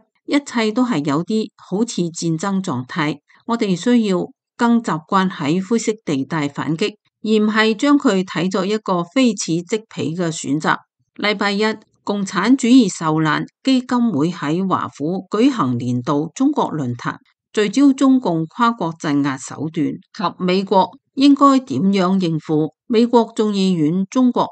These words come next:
問題特設委員會前主席加拉格爾講到，佢曾喺曼哈頓嘅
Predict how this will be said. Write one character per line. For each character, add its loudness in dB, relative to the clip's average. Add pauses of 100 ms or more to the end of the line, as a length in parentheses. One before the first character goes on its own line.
問 -6
題 -12
特 -6
設 -4
委 -4
員 -4 (100)
會 -4 (320)
前 0
主 -6
席 -4 (260)
加 -2
拉 0
格 -6
爾 -6
講 -6
到， 0 (260)
佢 4
曾 -4
喺 -2
曼 0
哈 -4
頓 -2
嘅 -2